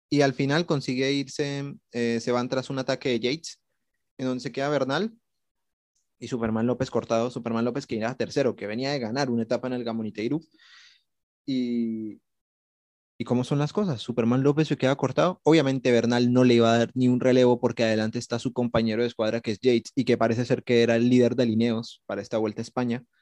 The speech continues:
y nadie más, porque los demás eran compañeros o de Roglic o de Hike,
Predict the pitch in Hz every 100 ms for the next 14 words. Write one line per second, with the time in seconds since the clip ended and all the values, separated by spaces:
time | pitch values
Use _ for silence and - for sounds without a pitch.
0 | _ _ _ _ _ _ _ _ - 127
1 | 120 120 143 185 208 247 131 131 123 120
2 | 120 139 185 165 165 180 170 139 131 147
3 | - 151 131 147 170 170 175 - 131 113
4 | 147 160 180